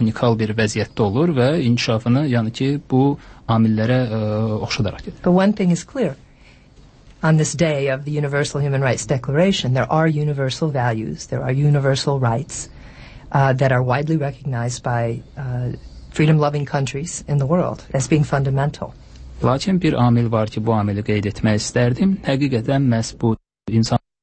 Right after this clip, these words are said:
Speaker 1: hüquqlarının, yəni qeyd etdiyi gündə ümumbəşəri dəyərlər və ümumbəşəri, ə, haqq, hüquqlar var ki, ə, bütün azadlığı sevən və azadlığa öz seçimini edən demokratik dövlətlərdə bu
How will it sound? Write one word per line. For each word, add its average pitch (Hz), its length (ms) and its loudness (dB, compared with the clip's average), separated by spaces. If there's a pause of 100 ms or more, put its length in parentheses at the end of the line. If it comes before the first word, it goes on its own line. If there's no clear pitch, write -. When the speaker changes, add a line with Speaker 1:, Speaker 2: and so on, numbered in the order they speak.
(100)
Speaker 1:
hüquqlarının, 107 800 2 (800)
yəni 110 240 4
qeyd 117 240 4
etdiyi 110 360 2
gündə 107 380 2 (800)
ümumbəşəri 120 720 2
dəyərlər 110 640 0
və 117 100 2
ümumbəşəri, 110 720 0 (380)
ə, 101 100 0 (460)
haqq, 123 260 0
hüquqlar 120 460 4
var 101 200 -2
ki, 143 220 0 (640)
ə, 104 180 2 (100)
bütün 147 360 2
azadlığı 110 520 0
sevən 113 480 0 (160)
və 113 160 2
azadlığa 117 460 2 (260)
öz 117 80 2
seçimini 110 560 2
edən 107 320 2
demokratik 110 560 -2
dövlətlərdə 110 680 2 (500)
bu 135 80 2